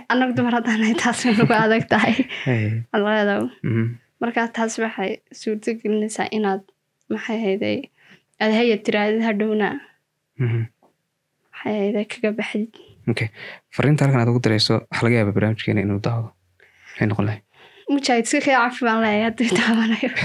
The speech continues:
Speaker 2: <laughs> Halkaa u dhaafi maysid.
Speaker 1: Haa.
Speaker 2: Okay. <clears throat> Yaa si wanaagsan. Eh, weligaa wax ma khiyaantay?
Speaker 1: Wallaahi, haa, marar badan.
Speaker 2: Hey.
Speaker 1: Hey.
Speaker 2: Qofku aaminay inaad khiyaantay, maxaa kuu kalifay?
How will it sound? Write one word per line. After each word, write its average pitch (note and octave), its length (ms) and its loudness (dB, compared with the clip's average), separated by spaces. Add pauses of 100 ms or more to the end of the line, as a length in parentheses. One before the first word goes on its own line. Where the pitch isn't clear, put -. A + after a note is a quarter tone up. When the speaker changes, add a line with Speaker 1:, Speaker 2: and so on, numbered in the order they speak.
(200)
Speaker 2:
<laughs> - 340 -12
Halkaa - 240 0
u B2+ 60 2
dhaafi A#2+ 240 2
maysid. A2 280 2
Speaker 1:
Haa. G#3+ 320 0 (540)
Speaker 2:
Okay. G#2 360 -2 (500)
<clears throat> - 480 2
Yaa G#2+ 80 2
si - 100 2
wanaagsan. G2+ 300 0 (680)
Eh, G#2 360 0 (1900)
weligaa C3+ 260 2
wax B2 80 -2
ma B2 60 -2
khiyaantay? G#2+ 320 -2 (1400)
Speaker 1:
Wallaahi, A#3+ 300 2
haa, G#3+ 120 2
marar G#3 280 0
badan. A3 240 -4 (1400)
Speaker 2:
Hey. A2 200 0 (400)
Speaker 1:
Hey. A3 240 -2 (520)
Speaker 2:
Qofku - 300 -4
aaminay G#2+ 240 2
inaad G#2+ 160 -2
khiyaantay, G2+ 280 -2
maxaa G#2+ 160 -2
kuu A2+ 100 -4
kalifay? A2+ 260 -4